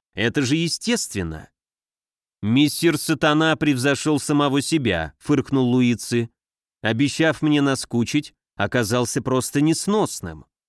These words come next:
«Это только доказывает, что человечество неисцелимо». «Почему же?» «Потому что вы, люди, закрываете глаза, как только вам демонстрируют причины,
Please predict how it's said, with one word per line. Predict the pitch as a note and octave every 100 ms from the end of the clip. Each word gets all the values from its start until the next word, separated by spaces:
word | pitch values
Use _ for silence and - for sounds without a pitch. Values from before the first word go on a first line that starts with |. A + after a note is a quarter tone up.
| _ _ _ _ _ -
«Это | G#2+ A#2+ C3
только | D#3+ C#3+ D#3
доказывает, | C#3 C3 D3+ C3 C#3+ D3 D3
что | - C#3+
человечество | D3 C#3 C3+ D3+ D3 - D3
неисцелимо». | D3 D#3+ - - E3 D3+ F#2+ E2+ D2+ _ _ _ _
«Почему | B2 - D3 A#2
же?» | - - _ _ _ _ _ -
«Потому | A2+ C#3+ D3 F3
что | - F3+
вы, | E3+ G3+
люди, | G3+ F#3 C3 E2+ D#2 - _ _ _
закрываете | A2+ C#3+ D#3+ G3 A3 G#3 -
глаза, | G3 F3 G3 E3 G#3 F#3
как | F3 -
только | F3+ F#3+ F3 E3+
вам | F3+ F3
демонстрируют | D3+ E3 D#3+ - E3+ E3+ F3 -
причины, | D#3 D#3 - F3+ F#3 F3